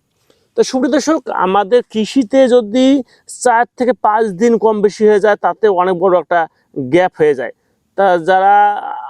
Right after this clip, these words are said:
আমরা, আহ, কপির চারা লাগানোর কথা ভাবতেছি এই বর্ষাকালে, গ্রীষ্মকালে, আহ, তারা অবশ্যই আমাদের, আহ, কোকোপিটের চারা লাগাবেন। তাহলে কোকোপিটের চারা লাগালে আপনার এই সমস্যাগুলো থেকে সম্মুখীন হতে পারবেন।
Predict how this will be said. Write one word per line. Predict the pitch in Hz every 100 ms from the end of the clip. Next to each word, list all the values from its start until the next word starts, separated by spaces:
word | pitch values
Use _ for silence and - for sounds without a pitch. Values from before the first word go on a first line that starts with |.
| -
আমরা, | 147 165 170 196 208
আহ, | 202 - - - 165 165 165 151
কপির | - 180 240
চারা | - 233 214
লাগানোর | 180 156 175
কথা | 180 175
ভাবতেছি | 135 123 175 165 165 190 - _ _
এই | 151
বর্ষাকালে, | 151 123 147 - 220 214 180 190
গ্রীষ্মকালে, | 143 151 190 190 160 170 233 _ _ _ -
আহ, | 151 -
তারা | 160 165
অবশ্যই | 156 165 208 - 254
আমাদের, | 240 233 220 226
আহ, | - _ - 160 165 175 175
কোকোপিটের | 160 208 233 220
চারা | 220 226
লাগাবেন। | 190 170 175 190 277 269
তাহলে | 190 175
কোকোপিটের | - 220 240 233
চারা | - 208
লাগালে | 190 175 185
আপনার | 196 180 233 262 _ _
এই | 170 196
সমস্যাগুলো | - 190 185 - 196 175 196
থেকে | 196 180 262 302 _ _
সম্মুখীন | - - 196 208 -
হতে | 190 180
পারবেন। | 147 120 113